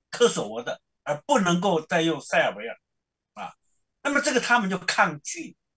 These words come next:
啊，抗拒之后，那么塞尔维亚也是帮他撑腰啊，帮他们，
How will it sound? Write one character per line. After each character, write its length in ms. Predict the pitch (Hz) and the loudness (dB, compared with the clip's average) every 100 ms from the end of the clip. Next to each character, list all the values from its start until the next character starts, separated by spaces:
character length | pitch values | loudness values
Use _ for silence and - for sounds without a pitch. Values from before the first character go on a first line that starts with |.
| _ - | _ -12
啊， 100 | - | -2
抗 320 | - 294 220 | 4 4 4
拒 140 | 233 | -4
之 140 | 180 233 | -2 -2
后， 420 | - 262 - - _ _ _ | 2 2 2 -10 _ _ _
那 80 | 196 | 2
么 160 | 185 170 | 6 6
塞 220 | 240 208 | 8 6
尔 80 | 170 | 8
维 80 | 175 | 6
亚 160 | 156 - | 6 2
也 160 | 127 113 | -6 -8
是 160 | - 151 131 _ _ - | -8 -12 -14 _ _ -6
帮 140 | 139 | -2
他 80 | 156 | 0
撑 340 | - - 185 180 | 0 0 0 4
腰 180 | 180 170 | 4 4
啊， 100 | 170 | 2
帮 200 | 175 175 | 0 0
他 80 | |
们， 120 | 165 | -4